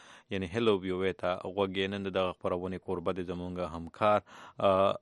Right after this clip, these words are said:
نصیر احمد کاکړ صاحب. نصیر احمد کاکړ صاحب، آه، کاکړ به تاسو سره نن د کویلې د قانونو، آه، باندې، آه، په دغه موضوع باندې، آه، خبرې اترې کوي. تاسو هم کولی شئ چې ورسره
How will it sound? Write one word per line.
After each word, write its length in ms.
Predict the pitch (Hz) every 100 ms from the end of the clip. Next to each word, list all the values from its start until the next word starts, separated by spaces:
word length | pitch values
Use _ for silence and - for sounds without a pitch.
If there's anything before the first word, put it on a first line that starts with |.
| -
نصیر 420 | 104 98 95 120
احمد 180 | 95 95
کاکړ 360 | - 87 - 92
صاحب. 140 | -
نصیر 560 | 92 90 98 95 - 104
احمد 140 | 98
کاکړ 340 | - 92 - 98
صاحب، 280 | - 95 87 -
آه، 560 | 92 92 92 - 95 92
کاکړ 280 | 92 - 104
به 100 | 95
تاسو 260 | 98 95 -
سره 240 | 95 95 - - - 110
نن 340 | 101 123 104 - - -
د 420 | 95 104 104 104 98 -
کویلې 560 | 117 110 110 123 120 117 101
د 360 | 101 98 85 92
قانونو، 460 | - 95 101 107 107 104
آه، 240 | - 95 87 - -
باندې، 580 | 95 95 92 95 95 90
آه، 280 | 95 92 90
په 400 | - 92 90 90 95
دغه 140 | 113 98
موضوع 340 | 92 90 92
باندې، 500 | 90 90 92 90 -
آه، 60 | 90
خبرې 420 | - 87 95 90
اترې 220 | 98 90 -
کوي. 120 | 107
تاسو 320 | 101 98 95
هم 180 | 95 101
کولی 320 | - 95 95
شئ 220 | 92 -
چې 120 | 90 92
ورسره 480 | 90 - 90 90